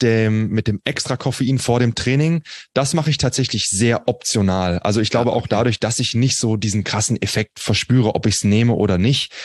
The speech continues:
Speaker 2: Ja.
Speaker 1: behalte ich's mir eigentlich eher für die Tage
Speaker 2: Okay.
Speaker 1: vor, wo ich sag, entweder heute,
Speaker 2: Ja.
Speaker 1: ich, ich streb irgendwie einen neuen P R oder
Speaker 2: Ja,
Speaker 1: sowas
Speaker 2: ja.
Speaker 1: an, oder ich, ich weiß, ich hab vielleicht richtig schlecht geschlafen oder fühl mich einfach schlapp und nicht so motiviert, dann nehme ich's. Aber sonst,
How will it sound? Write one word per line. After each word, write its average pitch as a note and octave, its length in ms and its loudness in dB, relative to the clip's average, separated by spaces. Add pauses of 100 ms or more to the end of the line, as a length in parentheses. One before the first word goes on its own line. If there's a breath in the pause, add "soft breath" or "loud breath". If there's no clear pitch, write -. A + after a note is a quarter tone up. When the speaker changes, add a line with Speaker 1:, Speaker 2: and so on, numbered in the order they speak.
(300 loud breath)
Speaker 2:
Ja. G2 160 -6 (440)
Speaker 1:
behalte A#2+ 360 0
ich's C3 140 0
mir A#2 180 2
eigentlich A2 440 0
eher A2 180 2
für G#2+ 160 0
die G#2+ 160 -2
Tage G#2 280 0
Speaker 2:
Okay. F#2+ 60 0
Speaker 1:
vor, G#2 160 2
wo G2+ 100 2
ich F#2 60 0
sag, G2 260 -2
entweder A2+ 340 0
heute, G#2+ 260 0
Speaker 2:
Ja. F#2+ 60 0
Speaker 1:
ich, - 240 -6
ich G2+ 220 -6 (160)
streb G#2+ 420 -4
irgendwie G2+ 340 2
einen G2 120 4
neuen G2+ 260 4
P - 100 2
R A2 220 2
oder A#2+ 140 4
Speaker 2:
Ja, A2 40 2
Speaker 1:
sowas A#2 220 4
Speaker 2:
ja. - 80 -2
Speaker 1:
an, A2+ 180 2 (260 loud breath)
oder A#2 300 4
ich, G2+ 200 -2
ich G2 140 -6
weiß, G2 260 -2
ich G2+ 100 -4
hab F#2 120 -4
vielleicht F#2 300 -2
richtig G#2 260 0
schlecht G2 260 0
geschlafen F2+ 460 0
oder F#2 140 2
fühl G#2 220 0
mich G2+ 180 2
einfach - 340 -2 (560 loud breath)
schlapp - 340 -2
und F#2+ 280 0
nicht G#2 220 2
so G#2 100 0
motiviert, G#2 480 2
dann F#2 180 -2
nehme F#2 220 -2
ich's. - 160 -4
Aber G2 160 2
sonst, G2 460 0